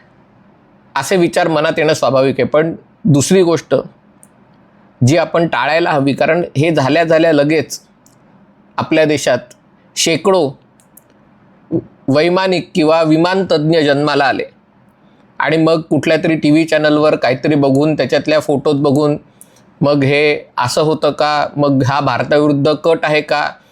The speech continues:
मग अमेरिकेच्या कोणतरी स्टेट डिपार्टमेंटच्या कोणत्या तरी निवृत्त अधिकाऱ्यांनी म्हटलं होतं की एक मोठा दहशतवादी हल्ला प्लॅन करणार आहोत, तो हाच आहे का? अशा प्रकारच्या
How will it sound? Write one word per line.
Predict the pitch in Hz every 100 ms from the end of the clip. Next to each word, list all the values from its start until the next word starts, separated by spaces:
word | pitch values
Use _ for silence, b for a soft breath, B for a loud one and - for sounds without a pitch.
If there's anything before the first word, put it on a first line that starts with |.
| b _ _ _ _ - - - 120
मग | 131
अमेरिकेच्या | 120 135 143 135 147 139 151
कोणतरी | 139 147 139 139
स्टेट | 143 156 151
डिपार्टमेंटच्या | 139 - 143 147 143 139 151
कोणत्या | 151 143 135 131
तरी | 151 147
निवृत्त | 143 135 147 -
अधिकाऱ्यांनी | 143 139 135 143 139 147
म्हटलं | 139 135 143
होतं | 139 143
की | 135
एक | 151 151
मोठा | 135 123 156
दहशतवादी | 135 131 156 143 143
हल्ला | 143 139 139
प्लॅन | - 139 139
करणार | 147 135 135
आहोत, | 135 165
तो | 143
हाच | 139 156
आहे | 143 147
का? | 135 143 135 b b b b b b _ _ _ _ _ -
अशा | 147 214
प्रकारच्या | 190 180 151 151 143 165 175